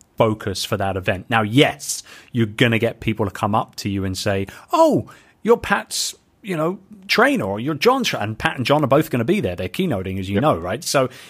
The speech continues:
Speaker 1: it's gonna be hard for you not to go into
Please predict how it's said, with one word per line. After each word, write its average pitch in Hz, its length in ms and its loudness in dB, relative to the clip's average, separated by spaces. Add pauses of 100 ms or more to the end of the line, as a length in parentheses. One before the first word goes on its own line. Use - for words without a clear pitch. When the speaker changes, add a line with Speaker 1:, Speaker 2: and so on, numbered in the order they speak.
(120)
Speaker 1:
it's 143 160 0
gonna 247 220 4
be 294 200 4
hard 233 720 4 (160)
for - 160 -8
you 151 160 -2
not 156 320 -4
to 175 80 -8
go 165 260 0
into 143 680 -4